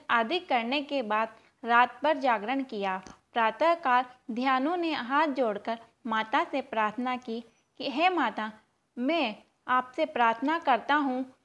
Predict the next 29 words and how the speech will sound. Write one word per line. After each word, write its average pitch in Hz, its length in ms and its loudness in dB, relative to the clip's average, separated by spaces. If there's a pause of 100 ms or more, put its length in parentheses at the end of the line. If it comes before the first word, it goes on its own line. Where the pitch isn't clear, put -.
(140)
कि 311 100 -4
अब 330 280 4
मेरी 285 380 2
लाज 240 360 4 (260)
आपके 269 440 2
ही 311 180 -2
हाथों 247 380 0
में 233 200 -4
है।" 214 180 -8 (320)
कहते 285 360 0
ही 359 180 -4
अपने 277 380 -2
भक्त 277 260 -4 (120)
की 302 100 -2
लाज 247 320 4
रखते 240 360 -6
हुए 254 340 -2 (360)
माँ 262 240 4
ने 330 220 -2
घोड़े 269 420 2
को 311 160 -2
पुनः 277 460 -4
जिंदा 226 360 0 (340)
कर 254 140 2
दिया। 208 400 -4 (320)
ज्वाला 247 480 6
को 349 180 -2
बुझाने 254 500 -2
का 277 200 0